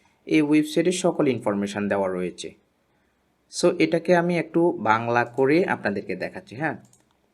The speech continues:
তা আমি যদি step by step আগে আপনাদেরকে বলি, যেহেতু, আহ, ফিলিপাইনটা একটু ডিফারেন্ট,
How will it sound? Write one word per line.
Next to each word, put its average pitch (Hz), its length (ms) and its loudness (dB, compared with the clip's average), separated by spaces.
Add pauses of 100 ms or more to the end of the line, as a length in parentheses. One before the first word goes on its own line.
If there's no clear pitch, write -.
(680)
তা - 160 -10
আমি 151 280 2
যদি 160 320 4
step 127 300 0
by 135 160 2
step 127 180 0
আগে 113 160 2
আপনাদেরকে 110 480 -4
বলি, 107 300 -2
যেহেতু, 131 640 0 (500)
আহ, 101 220 -2
ফিলিপাইনটা 147 640 0
একটু 151 300 2
ডিফারেন্ট, 143 680 -2